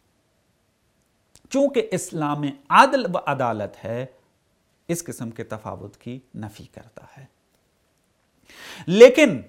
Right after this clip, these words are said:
علم کے میدان میں اور لیاقت و استعداد دکھانے کے میدان میں امکانات سب کو مساوی دینے چاہیے۔ اس معنی میں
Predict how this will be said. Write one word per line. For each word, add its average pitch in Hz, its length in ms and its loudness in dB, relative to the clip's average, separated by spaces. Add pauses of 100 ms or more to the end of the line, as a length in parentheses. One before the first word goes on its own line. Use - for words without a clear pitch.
(2250)
علم 294 300 6
کے 277 120 2
میدان 147 540 2
میں 78 120 -14 (1500)
اور 233 240 8 (180)
لیاقت 185 800 4
و 240 40 4 (120)
استعداد 175 880 4 (200)
دکھانے 185 560 -2
کے 247 140 0
میدان 175 880 2
میں 254 200 -2
امکانات 165 540 -2
سب 180 240 -6
کو 190 80 -10
مساوی 120 420 -8
دینے 95 280 -14
چاہیے۔ - 320 -20 (1200)
اس 294 160 0
معنی 233 400 2
میں 254 100 0